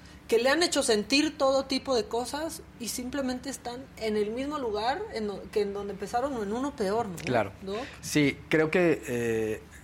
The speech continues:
Speaker 2: esta parte de la contaminación del paciente o el paciente que se torea, ¿no? El
Speaker 1: Sí.
Speaker 2: paciente que, que ya tiene experiencia, el paciente que, que ya pasó por muchos médicos,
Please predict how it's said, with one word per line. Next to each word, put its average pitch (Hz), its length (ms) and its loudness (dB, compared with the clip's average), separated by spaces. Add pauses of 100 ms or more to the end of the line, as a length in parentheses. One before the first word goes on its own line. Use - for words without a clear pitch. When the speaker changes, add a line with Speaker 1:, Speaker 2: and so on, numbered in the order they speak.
(360)
Speaker 2:
esta 143 300 0
parte 147 280 2
de 135 80 6
la 120 140 2
contaminación 120 840 -4
del 113 120 -2
paciente 98 520 -6
o 90 220 -10
el 90 140 -12
paciente 113 420 -4
que 117 120 -6
se 110 140 -6
torea, 117 560 -4 (240)
¿no? 95 140 -10 (100)
El 104 60 -4
Speaker 1:
Sí. 101 140 -6
Speaker 2:
paciente 123 440 -2
que, - 240 -6
que - 160 -10
ya 117 140 -6
tiene 123 300 -6
experiencia, 104 600 -10
el 95 60 -8
paciente 113 460 -8
que, 110 220 -8 (540)
que 120 220 0
ya 131 180 0
pasó 131 220 -4
por 127 200 -4
muchos 120 320 -10
médicos, 110 440 -8